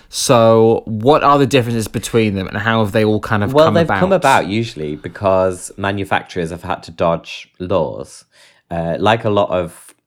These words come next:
Speaker 2: like, drugs and, ele-, and, and, you know, legal highs where, um, they basically, the law will ban a substance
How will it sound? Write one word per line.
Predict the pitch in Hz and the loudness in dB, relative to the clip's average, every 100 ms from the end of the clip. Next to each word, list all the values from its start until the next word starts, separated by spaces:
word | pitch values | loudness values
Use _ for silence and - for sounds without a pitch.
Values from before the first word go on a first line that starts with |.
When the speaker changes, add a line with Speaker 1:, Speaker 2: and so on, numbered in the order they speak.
| - | -6
Speaker 2:
like, | 85 - | -6 -4
drugs | 95 78 - - - - | -6 -6 -8 -20 -18 -10
and, | 92 | -6
ele-, | 87 90 85 | -4 -6 -6
and, | 87 85 | -8 -8
and, | 92 90 85 _ _ | -8 -8 -10 _ _
you | 98 | -8
know, | 82 | -6
legal | 82 95 87 87 | -4 -6 -4 -6
highs | 82 95 78 71 73 - | -4 -6 -6 -8 -12 -6
where, | 90 87 82 82 _ _ _ | -2 -2 -2 -6 _ _ _
um, | 87 87 82 85 85 | -6 -4 -4 -6 -8
they | 85 87 | -6 -4
basically, | 95 90 - 82 87 80 78 _ _ _ _ _ - | -2 -4 -6 -10 -8 -8 -10 _ _ _ _ _ -10
the | 101 | -6
law | 98 101 | 0 2
will | 98 | 0
ban | 85 95 87 | -2 -2 -2
a | 87 | -4
substance | - 90 - 78 71 80 - - | -6 -8 -8 -10 -10 -12 -16 -20